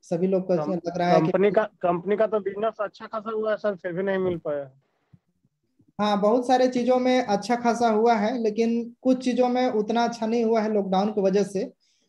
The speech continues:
Speaker 1: जैसे मान लीजिए पूरे world में company के ऑफिस हैं, तो office बिना यूज़ हुए भी लॉकडाउन के कार्यकाल में, आ, office का पे करना पड़ रहा है पूरे world में। कई जगह जैसे एजू कैफे चालू था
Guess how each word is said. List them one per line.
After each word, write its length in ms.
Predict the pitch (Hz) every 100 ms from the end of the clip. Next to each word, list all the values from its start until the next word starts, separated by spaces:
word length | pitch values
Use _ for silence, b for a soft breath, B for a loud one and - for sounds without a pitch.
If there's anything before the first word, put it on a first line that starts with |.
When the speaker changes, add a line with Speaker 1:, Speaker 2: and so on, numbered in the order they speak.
| _
Speaker 1:
जैसे 380 | 180 214 208 240
मान 240 | 226 214
लीजिए 220 | 220 220 226
पूरे 260 | 233 214
world 240 | 208 208 208
में 160 | 214
company 340 | 208 196 196 202
के 80 |
ऑफिस 400 | 202 185 214 208
हैं, 340 | 190 185 196 - _ _ -
तो 60 |
office 520 | 202 214 214 262 262
बिना 500 | 202 220 220 247 262 254
यूज़ 300 | 208 247 196
हुए 220 | 208 233
भी 120 | 220
लॉकडाउन 500 | 220 208 190 196 220
के 220 | 214 233
कार्यकाल 540 | 226 190 196 202 196 202
में, 320 | 208 240 247 _ _ - -
आ, 120 | 180
office 360 | 190 180 208 208
का 120 | 202
पे 200 | 196 196
करना 300 | 196 185 185
पड़ 180 | 185 180
रहा 240 | 180 180
है 200 | 170 175
पूरे 200 | 175 175
world 260 | 170 175 170
में। 240 | 170 165
कई 180 | 190 208
जगह 240 | 208 208
जैसे 260 | 202 185 190
एजू 160 | 185
कैफे 300 | 208 208 202
चालू 320 | 196 185 190 196
था 440 | 190 185 190 196